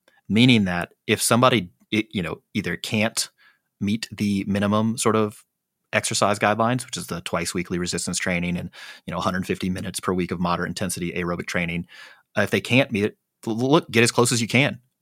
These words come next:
or do something. Something is better than nothing. Then they see a benefit from literally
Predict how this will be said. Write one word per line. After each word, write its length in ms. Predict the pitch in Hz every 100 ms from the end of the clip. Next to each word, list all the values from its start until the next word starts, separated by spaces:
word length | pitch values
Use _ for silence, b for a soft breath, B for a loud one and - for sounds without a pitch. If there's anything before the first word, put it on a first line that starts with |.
| -
or 100 | 107
do 100 | 117
something. 380 | 113 117 - -
Something 340 | 110 127 104
is 80 | 95
better 180 | 98 95
than 120 | 90
nothing. 320 | 101 - - _ b b b - - _ -
Then 120 | 92
they 80 | 90
see 220 | 101 90
a 80 | 87
benefit 500 | - 107 98 92 -
from 160 | 87
literally 420 | 98 104 90 85